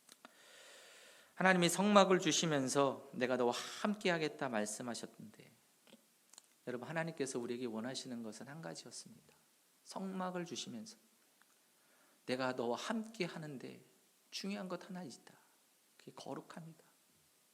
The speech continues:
예수님이 이 땅에 오셔서 모든 사람들에게 원하시는 것 한 가지입니다. "회개하고 복음을 믿으라." 예수 그리스도를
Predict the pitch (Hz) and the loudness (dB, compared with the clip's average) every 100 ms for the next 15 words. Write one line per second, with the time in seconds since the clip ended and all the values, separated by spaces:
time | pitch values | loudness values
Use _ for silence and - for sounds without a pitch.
0 | _ _ _ _ _ _ _ _ _ _ | _ _ _ _ _ _ _ _ _ _
1 | _ - _ - - - - - - - | _ -20 _ -20 -20 -20 -20 -20 -20 2
2 | 160 170 185 185 175 185 185 175 170 180 | 6 8 10 10 10 10 12 10 10 10
3 | 170 175 165 160 160 156 165 160 175 175 | 12 12 12 12 10 8 8 6 6 6
4 | 160 147 147 135 143 143 143 135 131 - | 6 6 6 6 6 4 2 -2 -2 -2
5 | 196 185 165 135 131 - 233 226 208 185 | -4 -4 -6 -8 -6 -2 0 0 -2 -2
6 | 175 - - - 147 139 - - - - | -4 -4 -6 -6 -6 -10 -14 -20 -20 -20
7 | _ _ _ _ _ _ _ _ _ _ | _ _ _ _ _ _ _ _ _ _
8 | _ _ _ _ - 120 127 - 131 127 | _ _ _ _ 0 2 2 0 -2 -2
9 | 127 131 131 127 127 127 131 | -4 -4 -2 -2 -2 -2 -6